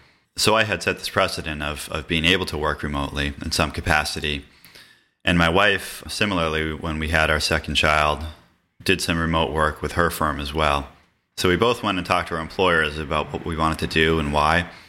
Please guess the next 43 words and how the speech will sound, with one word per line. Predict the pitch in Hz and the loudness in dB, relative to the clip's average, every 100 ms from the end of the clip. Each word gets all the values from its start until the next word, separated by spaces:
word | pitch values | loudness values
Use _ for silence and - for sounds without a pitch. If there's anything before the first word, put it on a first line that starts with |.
| _ 92 | _ 0
and | 90 | 2
asked | 95 - | 2 -2
if | 85 | 0
they | 85 | 0
would | 80 | 0
consider | 85 82 98 85 | -4 0 2 2
allowing | 78 78 78 78 | 2 2 2 -2
us | 73 - | -6 -8
to | - | -4
do | 82 73 | -4 -2
remote | 78 76 73 | -2 -2 0
work. | 85 80 - - _ _ _ _ - | 2 0 -2 -14 _ _ _ _ -2
And | 82 | 2
basically, | 98 95 90 87 85 | 2 2 -2 -2 0
my | 90 95 | 0 0
employer | 95 90 87 | 0 2 2
said | 87 85 78 | 2 0 2
no, | 87 90 92 95 - - _ _ _ - | 2 4 2 -2 -14 -20 _ _ _ -2
and | 80 78 78 82 | 0 0 0 0
her | 85 | 0
employer | 85 82 80 | 0 2 2
said | 80 82 82 | 2 0 2
yes. | 87 78 - - - | 2 2 -2 -8 -8
<laughs> | 107 78 | -8 -4
And | 73 71 73 78 - _ | -4 -2 -4 -8 -14 _
we | 82 | -2
figured | 85 90 87 80 | 0 0 2 4
out | 82 80 | 2 2
that | 78 76 | 0 0
as | 76 | 0
long | 85 90 | 0 2
as | 87 | 2
she | 92 | 2
was | 90 87 | 2 2
able | 82 80 | 0 0
to | 80 | -2
work | 76 90 87 - - - _ - | 0 2 0 -6 -14 -18 _ -6
twenty | - 85 78 | 0 2 2
to | |
thirty | 78 82 80 | 2 2 2
hours | 78 76 73 | 2 0 -2
a | |
week, | 76 82 78 | 2 2 0